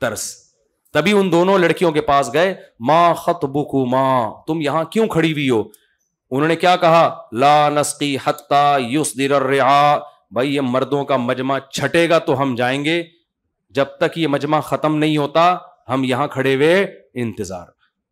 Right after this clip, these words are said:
तो वो लड़कियां भी क्या थी भाई, खानदानी। तभी तो अल्लाह ने मूसा अलैहिस्सलाम का उनसे, उनमें से एक का निकाह करा दिया। तो इससे पता चलता है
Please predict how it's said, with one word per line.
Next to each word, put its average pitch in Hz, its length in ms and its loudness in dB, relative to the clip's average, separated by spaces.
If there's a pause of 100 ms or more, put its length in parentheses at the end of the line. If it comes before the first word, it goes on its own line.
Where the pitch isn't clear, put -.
(420)
तो 117 60 -6
वो 123 80 -2
लड़कियां 131 360 0
भी 151 80 2
क्या 151 200 2
थी 156 160 -4
भाई, 151 260 2 (320)
खानदानी। 127 720 -2 (120)
तभी 135 160 -2
तो 147 120 0
अल्लाह 143 220 2
ने 147 100 2
मूसा 139 260 -2
अलैहिस्सलाम 139 460 0
का 143 140 -2
उनसे, 135 340 -2
उनमें 147 300 -4
से 143 180 -2
एक 143 120 -6
का 190 440 0
निकाह 131 200 0
करा 117 240 -4
दिया। 113 220 -10 (380)
तो 113 40 -8
इससे 110 180 -6
पता 143 200 -2
चलता 147 320 -2
है 151 140 0